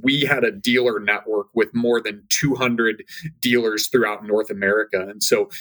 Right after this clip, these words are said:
even if you could create a better mousetrap, if you don't have that network of dealers to be able to repair a unit and work on it,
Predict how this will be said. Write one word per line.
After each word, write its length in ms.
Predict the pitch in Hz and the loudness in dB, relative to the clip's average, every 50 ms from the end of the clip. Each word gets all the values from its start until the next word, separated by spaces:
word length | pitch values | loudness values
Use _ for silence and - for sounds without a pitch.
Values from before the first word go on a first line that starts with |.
| - - _ - | -18 -10 _ 0
even 280 | 151 170 170 175 156 | 2 2 4 2 2
if 160 | 127 117 - | 0 -2 0
you 120 | 143 131 123 | 0 0 0
could 200 | - 131 120 - | 0 -2 -2 -2
create 460 | - - - 131 120 123 131 135 123 | -2 0 0 2 4 2 2 2 0
a 60 | 117 | 0
better 260 | - 120 113 113 107 101 104 | 0 0 0 0 0 -2 -2
mousetrap, 760 | 107 110 120 127 120 - - - - 107 98 98 95 - - _ - - _ - | -2 0 0 0 0 -2 -4 -2 0 0 0 0 -2 -6 -10 _ -20 -12 _ -2
if 200 | 92 - - 127 | -2 -2 0 0
you 120 | 139 165 | 0 2
don't 240 | 196 - 131 120 - - | 2 0 -2 -6 -8 -6
have 500 | - - 139 139 139 135 127 113 - _ | -4 -2 -2 0 0 0 -2 -4 -2 _
that 200 | 123 113 110 110 - - | 0 0 0 -2 -6 -8
network 560 | 107 113 117 113 117 - - 123 120 110 - | -2 0 0 0 2 2 2 2 2 2 0
of 220 | 117 101 98 98 98 | -2 -2 -2 -2 -2
dealers 560 | 117 113 117 117 110 107 101 101 98 - - - | 0 2 2 2 2 2 0 0 0 -2 -2 0
to 140 | - 113 - - _ _ _ _ _ _ _ _ | 0 -2 -2 -4 _ _ _ _ _ _ _ _
be 220 | - - 123 120 127 | -2 2 2 4 4
able 160 | 127 127 123 | 2 2 0
to 80 | 120 113 | 0 2
repair 580 | 104 104 98 - - - 135 127 131 135 131 | 2 0 0 -2 0 2 2 4 4 4 2
a 60 | 120 | 0
unit 480 | 117 110 113 120 123 120 120 120 117 110 | 0 0 2 2 2 2 2 2 2 2
and 140 | 110 104 104 107 | 0 0 0 0
work 240 | 113 113 110 113 120 | 0 0 2 2 2
on 200 | 107 104 104 101 | 0 2 0 0
it, 160 | 98 98 | -2 -2